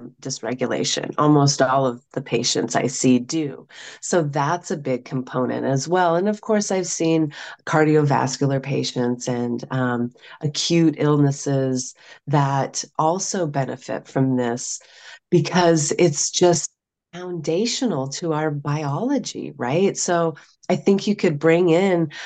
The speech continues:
um, a, a cardiologist, you could bring in an endocrinologist, you could bring in, you know, all these different ists, <laughs> you know, specialists, and everyone would report if they're using this,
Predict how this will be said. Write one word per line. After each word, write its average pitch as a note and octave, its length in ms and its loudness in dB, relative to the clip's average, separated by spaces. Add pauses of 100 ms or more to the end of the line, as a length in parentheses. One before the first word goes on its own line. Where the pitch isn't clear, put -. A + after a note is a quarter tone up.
(120)
um, D3 420 2
a, - 320 -6
a D#3 80 -6
cardiologist, E3+ 1300 0
you D3 120 -6
could D3 140 -6
bring D#3+ 240 0
in D3+ 100 2
an C#3+ 120 2
endocrinologist, D#3+ 1200 2
you D3 100 -2
could D3+ 160 -6
bring D#3+ 280 -2
in, D3+ 300 0 (300)
you F3 180 0
know, D3 120 0
all F3 260 -2
these F#3 300 -10
different D3+ 480 -6 (240)
ists, - 720 -4 (180)
<laughs> - 180 2
you F3+ 100 6
know, F3 80 6
specialists, F3+ 1040 -2 (440)
and E3 440 2 (460)
everyone F3 760 4
would C#3 340 4
report D3 640 2
if C#3+ 100 -4
they're D3+ 140 6
using D3 580 4
this, - 380 -6